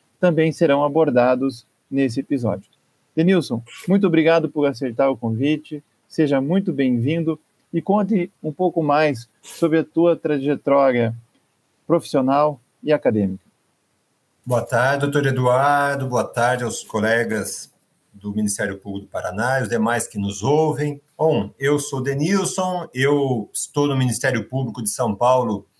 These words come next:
Speaker 2: desde julho de mil novecentos e noventa e cinco. É, antes eu fiz a Faculdade de Direito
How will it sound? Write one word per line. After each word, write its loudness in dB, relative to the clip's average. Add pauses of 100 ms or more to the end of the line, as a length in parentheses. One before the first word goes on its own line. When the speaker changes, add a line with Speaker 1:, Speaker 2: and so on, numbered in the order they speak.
(220)
Speaker 2:
desde -2
julho -2
de -2
mil -2
novecentos -4
e -6
noventa -2 (240)
e -10
cinco. -6 (600)
É, -2
antes -4
eu -2
fiz -6
a -4
Faculdade -4
de -4
Direito -2